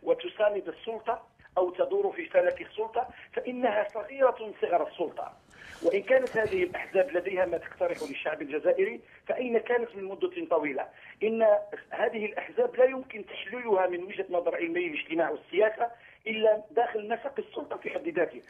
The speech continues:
وهي أيضًا يجب أن تذهب من حيث بنياتها ومن حيث ثقافتها،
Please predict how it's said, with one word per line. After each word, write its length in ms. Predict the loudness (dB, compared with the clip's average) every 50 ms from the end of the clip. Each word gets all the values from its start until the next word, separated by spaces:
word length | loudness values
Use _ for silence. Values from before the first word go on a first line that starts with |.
| -16 -18 -8 0
وهي 340 | 2 2 4 4 2 0 0 0 0
أيضًا 360 | 0 0 2 2 2 2 2 -2 -10 _ _ _ _ _ -2
يجب 320 | -2 -2 -2 -4 -6 -8
أن 280 | -6 -6 -6 -8 -8 -6
تذهب 500 | -4 -4 -2 0 0 0 0 0 0 -2 -4 -8 _ _ _ _ -10
من 160 | -8 -6 -4
حيث 240 | -2 -4 -4 -4 -8
بنياتها 640 | -12 -10 -2 2 2 2 2 0 -4 -6 -4 -2
ومن 260 | -2 -2 -4 -4 -6 -8
حيث 220 | -10 -10 -8 -6
ثقافتها، 840 | -4 -4 -4 -2 -2 -4 -2 -2 -6 -6 -4 -4 -2 -2 -2 -4